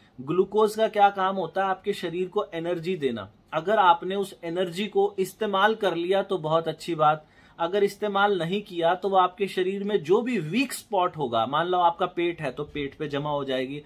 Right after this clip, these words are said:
आपकी बाजुएं हैं तो बाजुओं पे जमा हो जाएगी, आपके हिप्स है तो हिप्स पे जमा हो जाएगी। तो ये जो ग्लूकोज है, यानी कि बची हुई जो चीनी है, वो चीनी आपने वैसे सफेद चीनी नहीं खाई, आपने रोटी खाई, उससे भी आपके शरीर में चीनी मिलती है।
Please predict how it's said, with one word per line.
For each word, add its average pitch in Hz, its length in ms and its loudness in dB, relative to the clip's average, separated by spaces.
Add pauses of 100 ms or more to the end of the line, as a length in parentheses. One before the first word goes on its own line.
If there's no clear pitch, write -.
(320)
आपकी 156 300 -2
बाजुएं 156 440 2
हैं 190 100 -2
तो 170 120 -2
बाजुओं 139 360 -2
पे 165 100 -6
जमा 151 260 -4
हो 147 80 -2
जाएगी, 151 240 -4
आपके 160 260 -2
हिप्स 180 360 -4
है 175 80 -2
तो 160 100 -10
हिप्स 156 240 -10
पे 170 160 -10
जमा 156 220 -6
हो 147 140 -4
जाएगी। 139 340 -2 (340)
तो 170 60 -2
ये 190 120 2
जो 208 160 0 (460)
ग्लूकोज 202 600 2
है, 127 180 -2
यानी 156 200 -4
कि 180 100 2
बची 156 320 -6
हुई 196 180 -2
जो 185 120 2
चीनी 196 480 -4
है, 139 440 -4 (260)
वो 170 140 2
चीनी 196 360 -4
आपने 202 300 -2
वैसे 170 380 -2
सफेद 190 380 0
चीनी 208 340 -4
नहीं 247 140 -4
खाई, 160 260 0
आपने 151 320 -2
रोटी 175 340 -2
खाई, 180 260 0
उससे 196 460 -4
भी 220 120 -2
आपके 202 300 2
शरीर 190 300 -2
में 202 120 -4
चीनी 190 300 -6
मिलती 143 360 -6
है। 123 180 -6